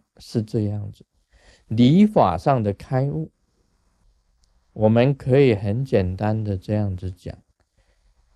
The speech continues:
你时时啊，时时刻刻，你对所有的事情，都以圣义谛的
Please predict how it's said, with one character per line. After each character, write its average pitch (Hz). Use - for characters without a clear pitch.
你 110
时 120
时 110
啊， 113
时 -
时 117
刻 135
刻， -
你 117
对 190
所 127
有 131
的 104
事 131
情， 98
都 165
以 123
圣 170
义 139
谛 123
的 76